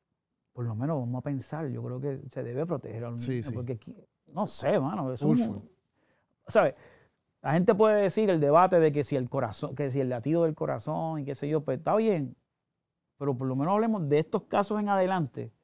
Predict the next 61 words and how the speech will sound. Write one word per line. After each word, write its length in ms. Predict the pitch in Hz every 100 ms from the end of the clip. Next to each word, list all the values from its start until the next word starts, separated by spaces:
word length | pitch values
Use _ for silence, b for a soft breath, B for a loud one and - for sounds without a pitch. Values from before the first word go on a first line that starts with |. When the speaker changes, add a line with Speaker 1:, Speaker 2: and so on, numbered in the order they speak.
| _ _ _ _ _ _ _ -
Speaker 1:
por 140 | 143
lo 140 | 147
que 200 | 139 143
el, 180 | 135 135 135
el 140 | 135
debate 340 | 131 131 147 180
de 120 | 170
lo 120 | 151
otro 240 | 151 151 131
sigue. 240 | 143 127
Pero 140 | 117 131
es 100 | 131
que 100 | 185
hoy 120 | 185
día 360 | 185 202 151 139
eso 140 | 143
se 80 | 170
ha 40 | 185
convertido 520 | 185 170 - 165 151
como 180 | 139 135
una 140 | 143
conversación 560 | 160 170 165 156 190 175
donde 220 | 147 135
no 140 | 131
se 100 | 131
puede 260 | 165 165 175
ni 100 | 170
deba-, 280 | 165 156 135
ni 120 | 147 151
debatir, 600 | 147 143 135 185 190 170 _ b b b b -
eh, 320 | 139 139 131
que 80 | 131
una 160 | 139
mujer 440 | 151 156 165 160 156 _
que 120 | 139
ya 100 | 131
tiene 160 | 135 147
nueve 180 | 151 151
meses 300 | 151 151 147
de 340 | 143 143 139 139
embarazo 500 | 143 139 160 151 127
quiera 280 | 123 127 135
abortar 340 | 131 113 131
a 60 | 120
su 140 | 123
bebé. 120 | 117
Speaker 2:
Sí, 220 | 107 151
sí, 240 | 127 131 127
Speaker 1:
Sin, 320 | 208 202 202
Speaker 2:
hay 60 | 151
Speaker 1:
sin 260 | 185 190
ninguna 400 | 190 185 202 226
razón, 500 | 214 175 - 147 113
¿sabes? 300 | 113 131 127
Es 60 | 127
que 100 | 190
esa 120 | 165
es 60 | 190
la 80 | 180
cuestión, 360 | 165 127 160 135
que 200 | 127